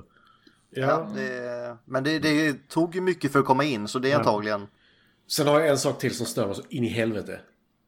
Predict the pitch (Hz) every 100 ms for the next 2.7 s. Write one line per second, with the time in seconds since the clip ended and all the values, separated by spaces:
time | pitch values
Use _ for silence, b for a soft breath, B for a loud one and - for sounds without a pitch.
0 | - 160 175 143 202 - 160 139 135 139
1 | 139 135 135 135 127 120 139 139 131 135
2 | 120 131 127 110 101 123